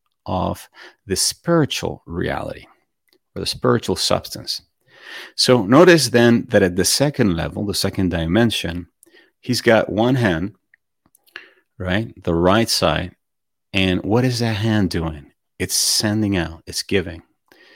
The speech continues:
and specifically sending out blessings, all right, which actually corresponds, if you think about it, right side of the body, left side of the brain.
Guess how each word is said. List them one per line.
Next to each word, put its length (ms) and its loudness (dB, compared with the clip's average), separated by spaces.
and 100 -4
specifically 680 0
sending 560 0
out 440 0
blessings, 760 -4
all 100 -10
right, 280 -2
which 160 2
actually 300 6
corresponds, 920 2
if 80 -6
you 80 -2
think 260 0
about 320 -2
it, 220 -6
right 240 0
side 140 0
of 100 0
the 60 -8
body, 500 0
left 300 -4
side 260 -2
of 100 -4
the 60 -8
brain. 400 -2